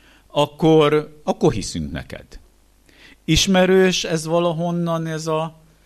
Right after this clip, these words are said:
ez a kifejezés, ha Isten fia vagy? Valahol már kezdődött így mondat, ugye? A kísértéskor. Így kezdi a sátán a maga kísértését az Úr Jézusnak a pusztába.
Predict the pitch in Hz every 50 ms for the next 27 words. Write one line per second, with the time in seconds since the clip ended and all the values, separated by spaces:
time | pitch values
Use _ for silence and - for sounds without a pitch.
0 | _ _ _ 139 131 139 143 139 - 165 139 - - 156 151 135 131 127 135 131
1 | 117 - - 139 131 135 139 139 139 139 131 - - - - - 127 131 131 131
2 | 131 - 143 143 151 160 156 131 107 90 71 57 - - - - _ _ _ _
3 | _ _ _ _ _ _ _ _ _ _ _ _ _ _ - 120 131 143 147 139
4 | 131 135 139 143 143 143 139 143 143 - 175 170 143 113 104 101 92 90 87 90
5 | 85 - - 98 85 85 82 90 85 82 82 82 80 82 85 85 - 87 85 110
6 | 147 131 85 73 - - _ _ _ _ _ _ _ _ _ _ _ _ _ _
7 | _ _ _ _ _ _ _ _ - 113 - - - - - 95 78 78 - _
8 | - - 78 - - - _ - - - - - - _ _ _ _ _ _ _
9 | _ _ _ _ - 165 151 123 - - - 131 117 98 87 87 87 85 82 -
10 | - - 117 92 80 78 - 87 82 82 87 87 90 95 87 85 85 - - 95
11 | - - 87 76 71 - - - 71 67 - - - 71 71 - 87 85 101 110
12 | 104 90 90 85 80 82 80 - 92 82 - - 107 87 - - - 82 78 73
13 | 76